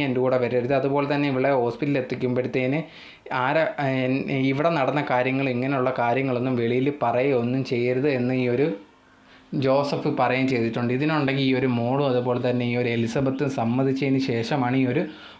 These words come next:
മോളെ എന്ത് ചെയ്ത് ആശുപത്രിയിൽ കൊണ്ട് ചെല്ലുന്നത്. ആശുപത്രിയിൽ കൊണ്ട് ചെന്നപ്പോഴത്തേന് ഈ ഒരു ഡോക്ടേഴ്സിൻ്റെ അടുത്ത് പറഞ്ഞു, "ഇതുപോലെ റോഡിൽ കിടന്ന് കിട്ടിയതാണ്, എന്താണെന്ന് അറിയത്തില്ല, ഒന്ന് ചെക്ക് ചെയ്യണം, അന്വേഷിക്കണമെന്ന്" പറയുമ്പോഴത്തേന് ഈ ഡോക്ടേഴ്സ് ഈ ഒരു കുട്ടിയെ നോക്കുമ്പോൾ സ്കിന്ന് മൊത്തം എന്ത് വിറ്റാമിൻ ഡി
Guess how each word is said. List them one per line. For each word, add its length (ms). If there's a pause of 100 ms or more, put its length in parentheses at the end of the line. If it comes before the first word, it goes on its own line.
(100)
മോളെ 280
എന്ത് 160
ചെയ്ത് 140
ആശുപത്രിയിൽ 540
കൊണ്ട് 300
ചെല്ലുന്നത്. 400
ആശുപത്രിയിൽ 440
കൊണ്ട് 340
ചെന്നപ്പോഴത്തേന് 680
ഈ 120
ഒരു 180 (480)
ഡോക്ടേഴ്സിൻ്റെ 560
അടുത്ത് 160
പറഞ്ഞു, 240
"ഇതുപോലെ 360
റോഡിൽ 400
കിടന്ന് 320
കിട്ടിയതാണ്, 640 (760)
എന്താണെന്ന് 380
അറിയത്തില്ല, 340
ഒന്ന് 200 (120)
ചെക്ക് 220
ചെയ്യണം, 200
അന്വേഷിക്കണമെന്ന്" 640
പറയുമ്പോഴത്തേന് 680
ഈ 180
ഡോക്ടേഴ്സ് 520
ഈ 140
ഒരു 100
കുട്ടിയെ 320
നോക്കുമ്പോൾ 340
സ്കിന്ന് 440
മൊത്തം 300
എന്ത് 160
വിറ്റാമിൻ 480
ഡി 140